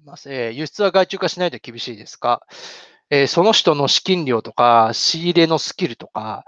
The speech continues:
えーっと、あと何ですか？仕入れのスキルの他に、仕入れのルート、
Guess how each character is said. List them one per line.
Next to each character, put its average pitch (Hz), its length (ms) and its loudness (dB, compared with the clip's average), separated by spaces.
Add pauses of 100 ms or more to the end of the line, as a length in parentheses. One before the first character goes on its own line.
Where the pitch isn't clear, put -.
(440)
え 113 480 2
ー - 20 -20
っ - 20 -20 (140)
と、 104 300 -8
あ - 20 -6
と 127 100 -10
何 120 140 0
で 101 60 -14
す - 100 -18
か？ - 320 -16 (680)
仕 - 240 -4
入 143 80 2
れ 147 100 6
の 139 120 0
ス - 140 -6
キ 151 180 -2
ル 131 120 0
の 113 80 -12
他 117 320 -2
に、 117 200 -10
仕 - 180 0
入 170 60 6
れ 160 80 6
の 151 120 2
ル 156 220 4
ー - 40 -10
ト、 - 300 -10